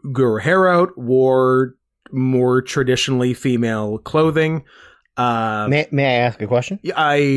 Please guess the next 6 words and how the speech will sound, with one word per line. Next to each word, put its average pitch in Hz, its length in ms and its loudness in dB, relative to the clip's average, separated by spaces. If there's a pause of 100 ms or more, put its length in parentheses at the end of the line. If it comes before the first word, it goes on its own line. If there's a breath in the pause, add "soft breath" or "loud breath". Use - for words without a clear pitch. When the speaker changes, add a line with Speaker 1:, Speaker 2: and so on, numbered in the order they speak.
(120)
Speaker 1:
insist. 123 460 -6 (360 loud breath)
Speaker 2:
Uh, 120 720 4 (540)
when, 135 480 0
when 127 600 0
they 127 180 2
transitioned, 131 840 -2